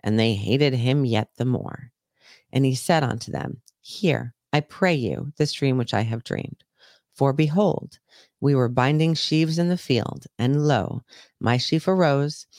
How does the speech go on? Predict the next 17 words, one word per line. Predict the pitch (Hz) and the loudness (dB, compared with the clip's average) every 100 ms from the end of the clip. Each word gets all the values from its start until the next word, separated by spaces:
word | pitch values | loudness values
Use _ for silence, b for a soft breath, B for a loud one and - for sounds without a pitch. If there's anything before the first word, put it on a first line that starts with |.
| B - | B -4
and | 123 | 0
also | 98 120 139 | 2 2 0
stood | - 160 156 | 0 0 2
upright, | 120 - 113 113 | 0 0 -2 0
and | - 143 | -2 -2
behold, | 156 147 196 147 - _ b b b - | -2 0 0 0 -6 _ b b b -4
your | 113 160 | 0 0
sheaves | - - 92 123 - | 0 -2 -4 -6 -12
stood | - - 147 | -10 -2 0
round | 127 113 135 | 0 0 0
about | 139 87 - _ b b - | 0 -2 -6 _ b b -2
and | 139 | 2
made | 120 117 - - | 4 2 -2 -4
obeisance | 160 - 180 - - 85 - - - | -4 -2 -2 -2 -6 -6 -10 -16 -6
to | 147 | 0
my | 139 95 | 2 0
sheaf." | - - - _ | -2 -8 -12 _